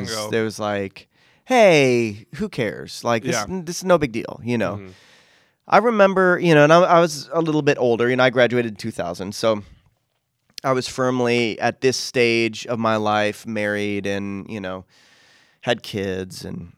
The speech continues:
Speaker 1: and, uh, and I was going, you know, "This is not just, this is not a small thing."
Speaker 2: Mm-hmm.
Speaker 1: Like, this is a re-, redefining, which I, I think the,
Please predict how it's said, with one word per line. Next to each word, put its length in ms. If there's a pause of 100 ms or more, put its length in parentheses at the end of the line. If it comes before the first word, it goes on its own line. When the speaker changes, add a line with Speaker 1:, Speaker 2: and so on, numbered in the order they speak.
Speaker 1:
and, 280
uh, 240 (100)
and 160
I 80
was 200
going, 560 (100)
you 120
know, 200
"This 340
is 220
not 420
just, 880 (960)
this 220
is 100
not 220
a 40
small 440
thing." 480
Speaker 2:
Mm-hmm. 140
Speaker 1:
Like, 140
this 200
is 100
a 100
re-, 520
redefining, 1120
which 180
I, 120 (100)
I 140
think 340
the, 420